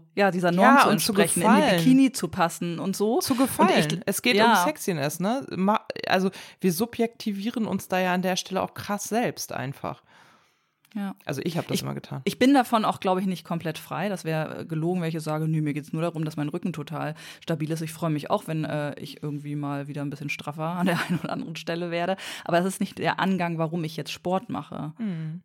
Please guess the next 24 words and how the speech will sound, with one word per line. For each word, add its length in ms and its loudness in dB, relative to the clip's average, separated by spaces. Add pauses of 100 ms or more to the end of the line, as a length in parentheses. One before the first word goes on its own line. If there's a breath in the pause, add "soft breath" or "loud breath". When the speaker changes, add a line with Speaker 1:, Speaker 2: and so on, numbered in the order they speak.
Speaker 1:
Also, 240 -2
das, 520 -6
ähm, 720 -4 (100)
der 160 -4
Angang 280 -4
ist 220 -10
eher, 280 0 (280)
dass 220 -6
so 60 -8
ein 80 -4
Verständnis 680 -4
endlich 460 -6
entsteht. 440 -6
Und 60 -6
ich 100 -8
frag 220 -8
mich, 160 -10
warum 200 -8
ich 80 -8
das 160 -12
früher 340 -8
nicht 240 -6
hatte 300 -6
von, 460 -4